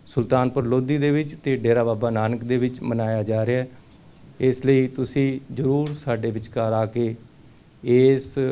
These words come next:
ਵੱਡੇ ਪ੍ਰੋਗਰਾਮ ਦਾ, ਗੁਰੂ ਦੇ ਪ੍ਰੋਗਰਾਮ ਦਾ ਹਿੱਸਾ ਬਣੋ। ਇਹਦੇ ਵਿੱਚ ਵਿਰਦੀ ਫਾਊਂਡੇਸ਼ਨ ਵੱਲੋਂ ਅਸੀਂ ਪੰਜ ਸੌ ਪੰਜਾਹ ਕੁੜੀਆਂ ਦੇ ਜਿਹੜੀਆਂ ਨੀਡੀ ਪਰਿਵਾਰ ਹੈ,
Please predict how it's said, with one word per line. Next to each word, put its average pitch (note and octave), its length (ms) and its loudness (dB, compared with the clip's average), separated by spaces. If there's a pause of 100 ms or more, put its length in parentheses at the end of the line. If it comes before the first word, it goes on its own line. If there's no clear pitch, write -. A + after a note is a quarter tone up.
(300)
ਵੱਡੇ A#2+ 300 2
ਪ੍ਰੋਗਰਾਮ A2+ 600 -2
ਦਾ, A2 240 0
ਗੁਰੂ A#2+ 380 -4
ਦੇ C3+ 100 -2
ਪ੍ਰੋਗਰਾਮ G#2+ 540 -4
ਦਾ G#2+ 100 -4
ਹਿੱਸਾ G2+ 340 -4
ਬਣੋ। G2 280 -8 (1040)
ਇਹਦੇ C3 220 6
ਵਿੱਚ D3 520 2 (320)
ਵਿਰਦੀ B2+ 320 0
ਫਾਊਂਡੇਸ਼ਨ C3 560 0
ਵੱਲੋਂ C3+ 380 0 (1080)
ਅਸੀਂ C#3+ 200 -2
ਪੰਜ C#3 240 0
ਸੌ D#3+ 180 -2
ਪੰਜਾਹ D3 440 2
ਕੁੜੀਆਂ B2+ 500 -2
ਦੇ A#2 320 -2 (360)
ਜਿਹੜੀਆਂ B2+ 320 0
ਨੀਡੀ B2 360 2
ਪਰਿਵਾਰ A2 520 0
ਹੈ, G#2 160 -4